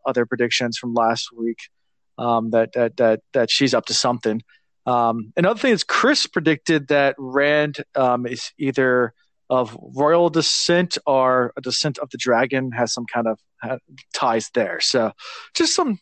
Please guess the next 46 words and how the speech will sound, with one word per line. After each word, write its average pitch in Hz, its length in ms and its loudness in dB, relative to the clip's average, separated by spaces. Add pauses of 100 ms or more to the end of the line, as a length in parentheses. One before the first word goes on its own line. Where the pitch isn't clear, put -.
(100)
interesting 185 400 2 (100)
theories 165 420 4
that 143 240 0
are 139 140 4
predictions, 147 420 0
and 160 120 0
of 170 60 -4
course 220 240 2
there's 147 180 0
much 147 260 -2
more, 151 180 2
and 143 80 4
I 135 40 4
don't 143 80 4
have 143 260 -2
time 127 120 0
to 123 60 -8
go 120 120 2
through 117 200 -2
all 107 120 4
of 110 100 -4
them. 104 140 -6 (440)
So, 139 360 2
um, 135 360 2 (240)
um, 113 400 0 (280)
eh, 131 120 0 (100)
eh, 135 80 -8 (360)
the - 60 -18
best 226 220 0
place 294 160 2
to 165 60 2
actually 170 220 -2
get 147 120 2
that, 220 200 2 (140)
join 202 120 4
our 247 160 0
Discord. 107 440 -2 (100)
We 147 80 0
talk 196 240 0
about 190 140 4
'em 170 60 2
all 165 80 2
the 160 80 2
time. 160 220 0 (100)
So 156 400 4 (400)
<laughs> - 0 -